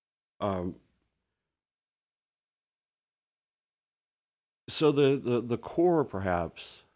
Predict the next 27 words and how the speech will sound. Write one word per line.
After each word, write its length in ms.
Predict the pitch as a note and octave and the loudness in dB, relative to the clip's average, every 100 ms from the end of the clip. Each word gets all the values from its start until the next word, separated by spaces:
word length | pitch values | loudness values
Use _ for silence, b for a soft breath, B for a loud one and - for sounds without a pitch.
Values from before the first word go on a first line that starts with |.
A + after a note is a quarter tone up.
| _ - | _ -4
of 140 | G#2 | -4
Shaivite 680 | - A#2 A2 G#2+ G#2+ G2 D#2+ | -2 0 0 0 0 -2 -2
devotion 640 | G2 F2+ F2+ E2 - C2+ - - _ _ _ _ _ _ _ _ _ _ _ _ _ _ _ - | -4 -2 -2 -4 -12 -14 -18 -20 _ _ _ _ _ _ _ _ _ _ _ _ _ _ _ -2
is 260 | A2 G#2 G2+ | 0 0 -2
letting 440 | A2 A#2 C3 C3 | 2 4 4 2
go 280 | A2+ A2+ G#2+ | 2 0 0
of 120 | F2+ | -2
attachments 840 | F2 - F#2+ F2+ - - D#2 - - - _ _ _ - | -8 -6 -6 -6 -10 -14 -20 -20 -20 -20 _ _ _ -6
and 180 | G#2+ G2 | -2 0
realizing 840 | G#2 A2+ A2+ G#2 G2 G2+ F#2+ F#2 F2+ _ _ _ _ _ _ _ _ _ | 2 2 2 0 0 -4 -4 -6 -10 _ _ _ _ _ _ _ _ _
that 200 | G#2+ A2 | -6 -2
the 80 | A#2 | 0
more 260 | G#2+ A2 | 0 2
you 180 | A2+ A2+ | 2 0
let 260 | G2+ G2+ E2 | 2 0 -2
go 280 | F#2+ F#2 F#2 | -4 -2 -2
of, 360 | E2 D#2+ D#2 - | -4 -8 -12 -10
the 100 | F2+ | -4
more 280 | F#2 F2+ F#2 | -2 -2 -2
you 160 | F#2 E2 | -4 -6
have. 420 | F2+ F#2 - - | -6 -8 -8 -14
Because 520 | - F2+ G2 F#2+ F#2 - _ _ _ _ - | -12 -4 -2 -2 -6 -14 _ _ _ _ -2
when 180 | A2 A#2 | 0 2
I'm 160 | A#2 | 2
clinging 500 | A2+ - B2+ C#3 C3 | -2 0 2 2 0
to 120 | B2 G#2+ | -2 -6
these, 460 | G#2 G#2 G2+ - | -4 -4 -6 -12